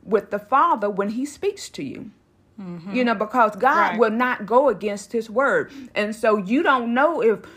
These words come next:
Speaker 1: the decision you're getting ready to make is going against God if you don't know him, if you don't know his word. It
Speaker 2: Right.
Speaker 1: makes it difficult for you.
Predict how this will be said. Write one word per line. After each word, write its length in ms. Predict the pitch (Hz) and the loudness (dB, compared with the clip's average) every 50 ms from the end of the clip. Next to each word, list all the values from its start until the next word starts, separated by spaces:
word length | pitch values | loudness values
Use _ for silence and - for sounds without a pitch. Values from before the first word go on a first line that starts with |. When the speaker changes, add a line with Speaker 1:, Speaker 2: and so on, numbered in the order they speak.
| - - - | -20 -20 -2
Speaker 1:
the 80 | - 190 | -2 -2
decision 520 | 185 208 196 - - 240 247 190 190 208 220 | -2 -2 -6 -6 -4 -4 -2 -2 -2 0 0
you're 140 | 240 240 208 | 0 0 0
getting 220 | 226 226 214 208 | -2 -4 -4 -2
ready 240 | 208 214 208 196 185 | -2 0 0 0 -2
to 120 | 185 185 170 | -4 -6 -8
make 300 | 180 208 233 240 240 220 | -4 -4 -4 -2 -2 -4
is 100 | 185 175 | -6 -2
going 280 | 190 208 202 196 190 | -2 0 0 0 -2
against 320 | 180 175 196 190 - - - | -2 -4 -6 -8 -8 -4 0
God 320 | 233 262 277 277 254 - | 2 2 4 4 2 0
if 160 | - 220 - 190 | -2 -6 -4 -2
you 120 | 220 240 | -4 0
don't 280 | 180 202 202 220 254 226 | 2 0 0 0 -2 -2
know 240 | 240 277 320 330 | -2 -2 -2 -2
him, 360 | 285 254 196 - - - - - _ _ _ - | -4 -6 -6 -6 -8 -12 -18 -20 _ _ _ -2
if 160 | 202 175 185 | -2 0 0
you 100 | 233 233 | 0 2
don't 280 | 226 208 208 208 214 | 2 2 0 -2 -2
know 180 | 214 214 208 202 | 0 0 0 0
his 220 | 190 190 180 185 | 0 -2 -8 -10
word. 420 | 196 190 226 247 254 226 208 - - | -8 -4 -2 0 0 0 0 0 -2
It 100 | 220 - | -2 -2
Speaker 2:
Right. 60 | - | -4
Speaker 1:
makes 460 | 277 202 226 233 233 170 165 - - | -6 -4 -4 -4 -4 -6 -8 -8 -6
it 180 | 196 175 - - - - - _ _ 185 | -6 -6 -6 -10 -18 -20 -20 _ _ -8
difficult 640 | 165 220 277 285 285 - - - 170 127 - - - | -2 2 2 2 2 0 -4 -2 -2 -2 -4 -4 -2
for 100 | 175 170 | -2 -2
you. 300 | 156 151 117 - 127 | -2 -2 -6 -8 -12